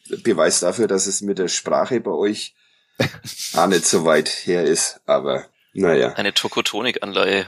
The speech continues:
Speaker 3: um noch die, den Bogen von
Speaker 2: Ja.
Speaker 3: letzter Woche zu spannen.
Speaker 1: Hm?
Speaker 2: Nach Bahrenfeld im Bus und mit
Speaker 3: Ja.
Speaker 2: Bier nach Betzenstein.
Speaker 1: Mhm.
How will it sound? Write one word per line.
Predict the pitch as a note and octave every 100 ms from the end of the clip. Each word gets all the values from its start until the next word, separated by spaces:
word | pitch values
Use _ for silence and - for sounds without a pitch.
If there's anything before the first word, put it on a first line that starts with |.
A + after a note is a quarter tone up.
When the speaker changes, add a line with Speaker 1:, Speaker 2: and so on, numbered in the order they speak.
| -
Speaker 3:
um | G#2
noch | G2
die, | - G2+ F#2+ - -
den | -
Bogen | - G2 G#2+
von | G2+ G#2 F#2+
Speaker 2:
Ja. | A#2
Speaker 3:
letzter | A#2+ -
Woche | - F#2+
zu | - -
spannen. | - - - _ _ _ _
Speaker 1:
Hm? | F#2+ - - _ _ _ _ -
Speaker 2:
Nach | F2 E2
Bahrenfeld | - C2+ F2+ B2 - A2 G#2+ - -
im | F2+
Bus | - D3 - - - _ _ -
und | G2
mit | G2
Speaker 3:
Ja. | F#2
Speaker 2:
Bier | G2 A2
nach | A2
Betzenstein. | - E2 F2 - - E2 D2+ D2+ _ _ _ _
Speaker 1:
Mhm. | G2 D2 B1 A#1